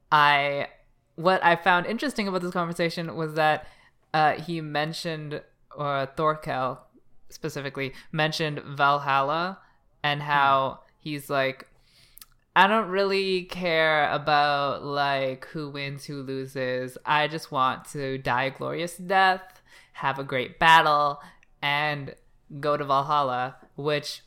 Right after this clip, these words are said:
Speaker 1: we know the characters have mentioned Valhalla before, like, in the earlier episodes when they were children. They were like, "Let's go to Valhalla, blah, blah." That was, like, not a great introduction. This was a much better introduction to Valhalla, the concept in Norse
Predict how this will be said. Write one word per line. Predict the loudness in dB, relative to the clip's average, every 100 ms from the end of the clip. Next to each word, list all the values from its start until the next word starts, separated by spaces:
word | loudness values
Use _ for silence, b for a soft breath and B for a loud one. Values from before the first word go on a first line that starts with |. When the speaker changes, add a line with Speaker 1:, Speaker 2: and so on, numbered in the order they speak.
| -8
Speaker 1:
we | -2
know | 2 4 4 2 -4 -14 _ _ -8
the | -2 0 0
characters | -2 -6 -6 -10
have | -8
mentioned | -8 -8 -10 -6
Valhalla | -6 -4 -6
before, | -6 -10 -8 -6 -4 -6 b b b -8
like, | -8 -6
in | -8
the | -6
earlier | -6 -4 -4
episodes | -4 -6 -8 -10 -10 -12
when | -10
they | -8
were | -8
children. | -8 -10 -8 -8 -8
They | -10
were | -8
like, | -10 -10
"Let's | -12 -10
go | -10
to |
Valhalla, | -6 -6 -4 -4
blah, | -4 -4
blah." | -4 -2
That | -2
was, | -2
like, | -4 -4
not | -4
a | -4
great | -6 -8
introduction. | -8 -8 -8 -8 -12 B B
This | 4 4 6
was | 2 0
a | -2 -4 -10
much | 0 2 2 0
better | 0 2 0
introduction | -2 -4 -4 -4 -6 -12
to | -10 -4
Valhalla, | -2 -2 0 0 0 -2 -4 B B
the | -10 -8
concept | 2 4 4 2 0 0 -4 -20 b _ _
in | -6 -4 -6 -6
Norse | -2 -2 -2 -4 -10 -10